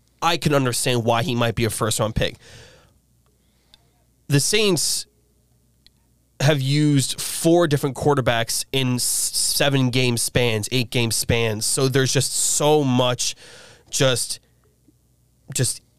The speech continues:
chaos, inconsistency. And so what they do here, I thought was really important. So I don't really know if a defensive guy was the right move, even if he was in-house. Um, but I don't really,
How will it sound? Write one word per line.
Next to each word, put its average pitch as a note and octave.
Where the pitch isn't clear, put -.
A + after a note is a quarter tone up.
chaos, D#3
inconsistency. C3
And B2
so B2+
what C#3
they C3+
do B2
here, C3
I C3
thought B2
was A#2+
really B2
important. C#3
So -
I A#2
don't C3
really B2
know A#2
if A#2
a B2
defensive A2+
guy A#2+
was A#2
the A2+
right A2+
move, A#2+
even A#2+
if A2+
he A#2+
was A2+
in-house. D#3
Um, B2
but C3
I B2+
don't A#2+
really, A2